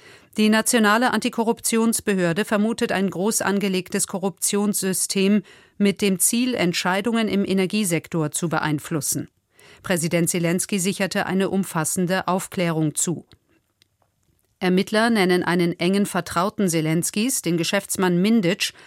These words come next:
als Drahtzieher des Korruptionssystems. Minditsch sowie ein weiterer Beschuldigter haben sich inzwischen ins Ausland abgesetzt.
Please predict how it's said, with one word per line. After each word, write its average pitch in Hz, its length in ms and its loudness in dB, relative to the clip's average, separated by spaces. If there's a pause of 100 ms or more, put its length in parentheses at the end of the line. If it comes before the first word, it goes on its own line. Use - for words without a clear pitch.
(120)
als 190 300 -2
Drahtzieher 175 720 0
des 147 180 -6
Korruptionssystems. 170 1160 0 (340)
Minditsch 214 580 0
sowie 202 360 0
ein 196 180 2
weiterer 202 380 0
Beschuldigter 196 640 -2 (260)
haben 170 300 0
sich 170 220 -4
inzwischen 175 520 -2
ins - 360 -2
Ausland 160 720 -2
abgesetzt. - 720 -6